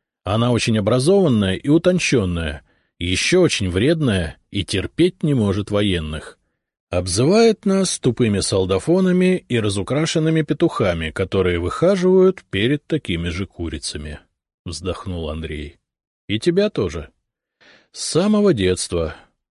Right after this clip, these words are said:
Пользуясь тем, что мне запрещалось пальцем трогать ее и сестру, они изгалялись как могли.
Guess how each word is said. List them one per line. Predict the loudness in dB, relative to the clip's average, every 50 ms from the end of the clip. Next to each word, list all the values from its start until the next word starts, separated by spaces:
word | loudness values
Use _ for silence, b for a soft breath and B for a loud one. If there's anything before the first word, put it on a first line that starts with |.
| _ _ _ _
Пользуясь | 0 2 2 2 2 2 2 2 0 0 -2
тем, | 0 2 2 2 2
что | 0 0 0
мне | 0 2 2 2 2
запрещалось | 2 2 2 2 0 2 2 2 4 4 4 2 0
пальцем | 2 2 2 2 2 0 -2 -2 0
трогать | 0 0 0 0 0 -2 0
ее | 0 0 2 2 2 2
и | 0
сестру, | -2 -4 -4 -4 -4 -4 -2 0 2
они | 2 2 2 2 2
изгалялись | 2 2 0 2 2 4 4 4 4 2 0 0
как | 0 0 0 0 0
могли. | -2 -2 0 0 0 0 -2 -2 -4 -6